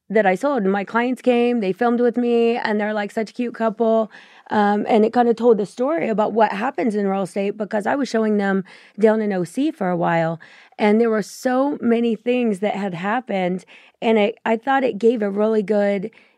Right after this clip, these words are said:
insight as to what happens during transactions. And, and we were in escrow, like,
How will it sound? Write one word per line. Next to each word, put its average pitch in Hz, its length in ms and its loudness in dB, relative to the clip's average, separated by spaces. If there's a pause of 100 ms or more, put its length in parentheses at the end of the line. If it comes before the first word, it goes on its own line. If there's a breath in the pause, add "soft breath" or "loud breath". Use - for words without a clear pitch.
(160 soft breath)
insight 190 720 0 (480)
as 208 340 4
to 233 120 0
what 208 460 2
happens 185 880 -4 (500 soft breath)
during 220 320 4
transactions. 190 840 0
And, 185 140 4
and 202 260 0
we 233 140 2
were 277 180 0
in 214 120 0
escrow, 233 260 -2
like, 196 160 0